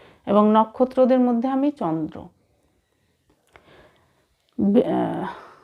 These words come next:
সমস্ত বেদের মধ্যে আমি সামবেদ, সমস্ত দেবতাদের মধ্যে আমি ইন্দ্র, সমস্ত ইন্দ্রিয়ের মধ্যে আমি মন, এবং সমস্ত প্রাণীদের মধ্যে আমি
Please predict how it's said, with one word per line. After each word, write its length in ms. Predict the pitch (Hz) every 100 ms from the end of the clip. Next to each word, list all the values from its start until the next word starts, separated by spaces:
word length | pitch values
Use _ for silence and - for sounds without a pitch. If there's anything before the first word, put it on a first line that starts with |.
| _ _ _ _ _ _ _ _ _ _ _ _ _ _
সমস্ত 540 | - 262 302 330 -
বেদের 480 | 277 208 214 254 285
মধ্যে 500 | 247 196 170 202 311
আমি 240 | 240 196
সামবেদ, 680 | 247 - 156 98 - - _ _ _ _ _ _ _ _ _ -
সমস্ত 420 | 240 233 254 269
দেবতাদের 580 | 220 214 226 247 247 247
মধ্যে 300 | 240 226 247
আমি 240 | 220 202
ইন্দ্র, 360 | 202 196 247 339 - _ _ _ _
সমস্ত 480 | - 247 277 294 294
ইন্দ্রিয়ের 520 | 254 240 233 262 269
মধ্যে 340 | 233 202 233
আমি 340 | 240 190 202 247
মন, 640 | 196 196 190 170 156 185 - _ _ _
এবং 260 | 226 233 240
সমস্ত 480 | 247 247 262 269 269
প্রাণীদের 600 | 262 185 180 220 240 220
মধ্যে 320 | 180 175 208
আমি 340 | 180 175 269